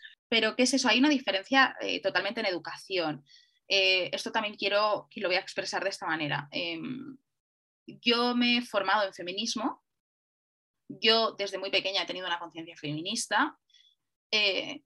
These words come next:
quizá porque desde muy pequeña me interesó el tema y, y, pues, siempre he sido muy feminista en este sentido. O sea, siempre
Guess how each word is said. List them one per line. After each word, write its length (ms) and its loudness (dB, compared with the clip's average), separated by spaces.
quizá 340 -2
porque 500 -4
desde 260 -4
muy 140 -8
pequeña 360 -2
me 80 -6
interesó 500 -4
el 160 -4
tema 480 0
y, 600 -8
y, 320 -12
pues, 340 -10
siempre 400 -6
he 40 -8
sido 280 -4
muy 140 -12
feminista 500 -10
en 80 -12
este 200 -14
sentido. 360 -10
O 20 -10
sea, 160 -10
siempre 380 -10